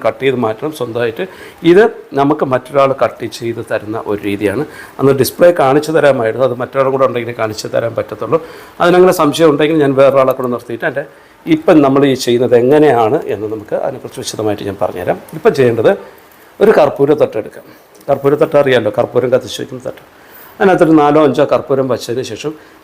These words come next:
കർപ്പൂരം എല്ലാം അവിടെ നിന്ന് പ്രസ് ചെയ്ത് വയ്ക്കുക. കാരണം വെറുതെ ഇട്ട് കഴിഞ്ഞാൽ നമ്മൾ ഒഴിയുന്ന സമയത്ത് അല്പം ചരിഞ്ഞ് ഇത് ആ ഒഴിയുന്ന ആളുടെ ദേഹത്ത് നിന്ന് വീഴും കർപ്പൂരം, അത് പൊള്ളും.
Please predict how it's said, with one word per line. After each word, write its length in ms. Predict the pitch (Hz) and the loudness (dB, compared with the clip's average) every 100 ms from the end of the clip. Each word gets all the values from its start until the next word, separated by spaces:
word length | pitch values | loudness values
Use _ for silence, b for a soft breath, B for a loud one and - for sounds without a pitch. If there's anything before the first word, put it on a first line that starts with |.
| 185 | -2
കർപ്പൂരം 340 | 170 - 175 | 0 2 4
എല്ലാം 100 | 151 | 6
അവിടെ 100 | 151 147 | 4 2
നിന്ന് 120 | 156 | 2
പ്രസ് 200 | 165 160 | 0 2
ചെയ്ത് 140 | 214 151 | 0 2
വയ്ക്കുക. 220 | 120 120 - - | 0 -4 -8 -2
കാരണം 200 | 147 160 - 139 | 0 0 -2 2
വെറുതെ 240 | 139 180 170 | 4 6 4
ഇട്ട് 100 | 156 | 4
കഴിഞ്ഞാൽ 240 | 143 143 147 147 B B - | 4 4 0 -4 B B -2
നമ്മൾ 140 | 165 170 151 | 2 4 6
ഒഴിയുന്ന 300 | 160 196 196 | 6 6 4
സമയത്ത് 280 | 151 147 147 131 | 2 0 0 -2
അല്പം 320 | - 139 139 - | 0 0 0 -2
ചരിഞ്ഞ് 300 | 151 139 160 143 139 | 0 2 2 2 2
ഇത് 120 | 131 151 - - - - 131 | 0 -2 -2 -12 -12 0 4
ആ 20 | 147 - - 139 | 4 2 -4 0
ഒഴിയുന്ന 280 | 151 160 147 | 4 4 4
ആളുടെ 180 | 139 131 | 2 2
ദേഹത്ത് 220 | 131 151 147 | 4 4 4
നിന്ന് 140 | 120 120 | 2 0
വീഴും 140 | 117 120 | -6 -8
കർപ്പൂരം, 340 | 113 113 101 B B B | -10 -14 -16 B B B
അത് 80 | 147 123 | -4 2
പൊള്ളും. 220 | 139 131 | 2 0